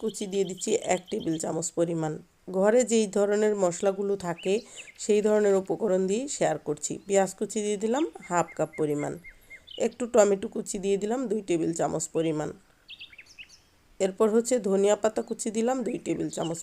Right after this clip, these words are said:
পরিমাণ। এই ভাতের নাস্তাতেই ধনিয়া পাতা কুচিটা একটু বেশি দিলে ভালো লাগে। দুইটা শুকনা মরিচ হালকা ফ্রাই করে নিয়েছি, এখন এভাবে গুঁড়ো করে দিয়ে দিচ্ছি চিলি ফ্লেক্সের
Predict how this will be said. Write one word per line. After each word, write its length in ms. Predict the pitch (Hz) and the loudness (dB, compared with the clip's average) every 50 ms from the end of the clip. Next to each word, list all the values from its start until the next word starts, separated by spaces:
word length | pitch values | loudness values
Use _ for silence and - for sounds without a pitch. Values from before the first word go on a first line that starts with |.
| - | -8
পরিমাণ। 320 | - 175 175 165 165 160 160 160 - - 175 | -6 -4 -2 -2 -2 -2 -4 -4 -4 -2 -2
এই 80 | 185 180 175 | -2 -2 -2
ভাতের 300 | 165 165 170 170 220 214 220 220 | -2 -4 -2 0 0 2 4 4
নাস্তাতেই 520 | 220 208 - - - 240 233 254 269 233 214 208 - - - - - - _ - | 2 2 -2 -4 -6 -4 -4 -2 -2 -2 -4 -6 -8 -16 -20 -20 -20 -18 _ 0
ধনিয়া 260 | 208 196 196 202 214 208 | 2 4 4 4 2 0
পাতা 180 | 226 226 220 214 | 0 -2 -4 -4
কুচিটা 380 | - 226 - - 208 - - 131 143 - - - - | -4 -6 -8 -8 -6 -4 -4 -4 -4 -4 -6 -10 -14
একটু 160 | 165 - - 175 156 | -10 -8 -4 -2 -2
বেশি 200 | 165 160 - - 175 170 | -2 -2 -4 -6 -6 -6
দিলে 160 | 190 196 233 240 196 180 | -4 -2 -2 0 0 2
ভালো 180 | 170 170 175 170 156 | 2 2 2 2 0
লাগে। 220 | 160 160 - 185 160 - _ _ _ _ _ _ _ - | -2 -4 -6 -10 -12 -14 _ _ _ _ _ _ _ -6
দুইটা 260 | 185 208 220 208 254 220 - | -4 -4 -2 0 0 -2 -2
শুকনা 300 | - 220 202 - 233 208 208 | -4 -8 -4 -2 0 0 0
মরিচ 260 | 202 208 208 220 214 - - | 0 0 0 0 -2 -2 -4
হালকা 280 | 175 170 170 170 - 180 175 - | -2 -2 -2 0 0 -2 -2 0
ফ্রাই 200 | - 185 180 180 180 - | 0 0 0 0 0 0
করে 160 | 202 190 202 202 202 | 0 0 0 0 0
নিয়েছি, 300 | 208 214 202 202 - 302 392 554 - - 165 | 0 0 -2 -2 -4 -4 -4 -4 -4 -6 -6
এখন 180 | - - 170 170 165 | -4 -2 -2 0 0
এভাবে 240 | 160 180 180 180 190 202 185 | 0 0 0 0 0 0 0
গুঁড়ো 200 | 180 185 185 185 180 - | 0 -2 -2 -2 -2 0
করে 140 | 196 202 254 294 226 190 | 2 2 2 0 0 -2
দিয়ে 140 | 170 165 156 151 | -2 -2 -2 -4
দিচ্ছি 260 | - - - - - - - _ _ _ _ _ _ _ _ - | -6 -8 -10 -10 -10 -12 -14 _ _ _ _ _ _ _ _ -10
চিলি 280 | - - 202 202 196 196 | -8 -4 -2 -2 -2 0
ফ্লেক্সের 380 | - 196 170 165 - - - | 2 2 0 0 0 -4 -6